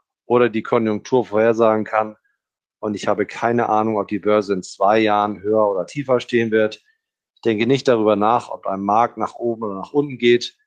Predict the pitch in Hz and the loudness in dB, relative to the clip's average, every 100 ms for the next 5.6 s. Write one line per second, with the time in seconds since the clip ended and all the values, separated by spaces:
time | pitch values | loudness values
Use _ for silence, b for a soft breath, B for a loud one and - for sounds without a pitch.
0 | _ _ 120 110 107 98 113 113 107 95 | _ _ -4 -2 -4 -6 -4 2 2 2
1 | 107 107 - - - 98 92 95 92 104 | -2 -2 -10 -18 -16 -14 -14 -14 -6 -2
2 | 110 110 110 110 98 95 - - - 101 | 0 -2 -6 -6 -6 -8 -14 -10 -10 -10
3 | - 98 98 101 92 - 92 90 - 87 | -4 -2 -2 -6 -8 -4 -4 -4 -6 -6
4 | 90 104 - 170 156 _ _ _ _ _ | -6 -6 -6 -6 -8 _ _ _ _ _
5 | _ _ 135 156 - | _ _ 0 0 -4